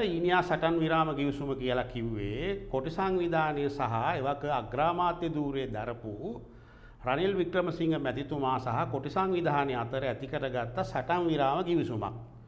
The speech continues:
දෙපැත්තෙම අය සටන් කරන්නේ නැහැ කියලා එකගතාවයකට ඇවිල්ලා නෝර්වේ රජයේ මැදිහත් වෙලා මැදිහත්කරුවෙකු වශයෙන් ඉඳගෙන මේ ගිවිසුම අත්සන් කළා. එතකොට ඒකේ තේරුම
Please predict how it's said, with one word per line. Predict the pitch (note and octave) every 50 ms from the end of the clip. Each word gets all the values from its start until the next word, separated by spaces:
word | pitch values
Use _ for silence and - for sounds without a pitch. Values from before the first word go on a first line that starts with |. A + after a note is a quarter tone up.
| - - - - - -
දෙපැත්තෙම | - A#2+ A#2 C3+ D#3 D#3 D3+ - E3+ C#3+
අය | C3+ D3 F3 E3+
සටන් | - D3+ C#3 - D3+ D#3 D3+
කරන්නේ | D3+ D3 C#3 C#3 C#3 D3+ E3 E3+
නැහැ | E3+ D3 C3+ C#3 C#3+ C#3 C3+
කියලා | C3+ C3+ B2 B2 A#2+ B2 D#3 G#3 B2 B2+ - - - - - - -
එකගතාවයකට | - B2+ A#2+ D#3 E3 G3 G3 G3+ F#3+ F3 E3 D3+ C#3+ - - C3+ -
ඇවිල්ලා | A#2 A2 A2 A2 A2+ G#2+ G#2+ G#2 G2 G2+ G#2+ C3 E3+ A2 G#2+ G#2+
නෝර්වේ | - B2+ B2 C#3 E3 F3 F3 F3 E3+ D#3+
රජයේ | D3 C3 B2+ B2+ C#3+ D3 C#3+
මැදිහත් | C3 A#2+ A#2 A#2+ A#2+ C3 A2+ A#2 - -
වෙලා | - B2 G#2+ G2+ G2 A2+ C#3 E3 G3+ G#3+ -
මැදිහත්කරුවෙකු | - C#3 B2+ B2+ C3 D3+ D#3 D#3 D3+ - D#3+ D3 D3 D3 C#3+ C#3+ C3
වශයෙන් | B2+ B2 A#2 - B2+ A#2+ A2+ A2+ A2 G#2+ - - - - -
ඉඳගෙන | - A#2 C3+ E3 - - A2 G#2 G#2+ B2 F3+ A#3+ C4+ - - - - - - - - - - - G#2+ A2
මේ | A#2+ C3+ D#3+ G3 A#3 B3+ C4 C#4 C4+ - - - - - - - - -
ගිවිසුම | - B2+ C3+ E3 G3 - E3+ F#3+ G3 A#3+
අත්සන් | A#3+ G#3+ - - - G3+ A3+ B3
කළා. | A3+ F3+ B2+ A2+ - - - - - - - -
එතකොට | - - - B2 B2+
ඒකේ | C#3 C#3+ D3 E3 - -
තේරුම | C#3 D3 F3+ G#3+ C4 C4+ B3+